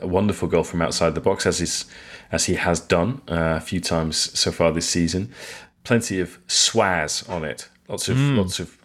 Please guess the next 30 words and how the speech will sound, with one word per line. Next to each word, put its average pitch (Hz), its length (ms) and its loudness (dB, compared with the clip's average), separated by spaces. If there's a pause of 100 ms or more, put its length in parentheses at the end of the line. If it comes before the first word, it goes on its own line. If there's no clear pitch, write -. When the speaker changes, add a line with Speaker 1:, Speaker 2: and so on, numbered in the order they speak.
Speaker 1:
lots 107 180 -4
of - 260 -6
bend 82 500 -2 (420)
to, 78 320 -2
uh, 78 400 0
to 78 300 -8 (180)
whip 120 240 2
it - 80 0
round 95 200 0
the 85 60 -4
defender 87 640 -2 (420)
Speaker 2:
It 160 60 -6
was 143 80 0
an 85 60 2
Speaker 1:
and 85 80 -2
just - 100 -2
Speaker 2:
extraordinary 135 400 2
goal. 98 340 -4 (320)
Speaker 1:
whip 123 180 2
it 117 120 2
round 104 180 2
the 90 60 0
goalkeeper 113 500 2
and 87 80 -2
it, - 220 -8
have 95 160 0
it - 180 -10
curl 104 400 4
in 80 300 0
just, - 420 -4